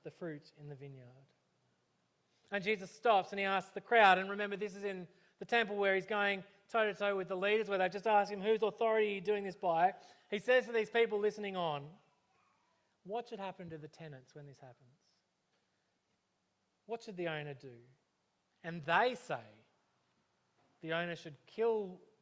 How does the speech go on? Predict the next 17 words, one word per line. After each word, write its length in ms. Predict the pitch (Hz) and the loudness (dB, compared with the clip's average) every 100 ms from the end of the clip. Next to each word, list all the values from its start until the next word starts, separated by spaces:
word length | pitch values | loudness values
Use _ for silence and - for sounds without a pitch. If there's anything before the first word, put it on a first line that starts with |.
| 160 | _
the 100 | 160 | -10
tenants 840 | 147 151 123 127 _ - - - _ _ _ _ _ _ _ - | -10 -14 -14 -18 _ -20 -20 -20 _ _ _ _ _ _ _ -18
and 120 | 147 | -14
give 200 | 175 170 | -10 -8
the 80 | 160 | -8
vineyard 500 | 147 160 151 143 139 | -10 -10 -8 -8 -10
to 80 | 143 | -14
someone 380 | - 147 135 135 | -16 -16 -16 -20
else, 480 | 143 _ _ _ _ _ _ _ _ _ _ _ _ | -20 _ _ _ _ _ _ _ _ _ _ _ _
someone 220 | 165 165 | -10 -8
who'll 120 | 151 | -10
share 380 | 143 180 165 160 | -10 -4 -2 -2
the 100 | 151 | -4
harvest 600 | 143 156 151 147 - - - | -4 -2 -2 -4 -16 -20 -20
with 120 | 143 | -18
him, 160 | 143 143 | -16 -10
someone 320 | 165 160 | -8 -8